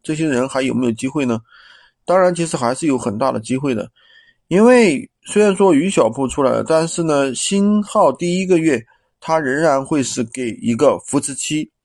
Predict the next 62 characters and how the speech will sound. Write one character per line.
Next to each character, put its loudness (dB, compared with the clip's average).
啊， 0
这 -6
是 -6
闲 0
鱼 2
一 2
个 2
传 -4
统 -2
的 0
一 -2
个 -2
东 -4
西， -12
新 -2
号 2
的 0
话 0
它 -2
仍 0
然 0
会 -2
给 -6
一 -10
个 -2
扶 -6
持 -10
期 -4
的。 -8
所 0
以 2
说 4
新 0
人 2
的 2
话， 2
只 -2
要 6
利 -2
用 2
好 0
这 -6
个 -2
扶 -6
持 -6
期， -4
掌 2
握 2
好 2
好 -2
的 -2
运 2
营 0
技 -4
巧， -2
自 -2
己 0
不 -2
要 4
去 -4
蛮 -2
干 -2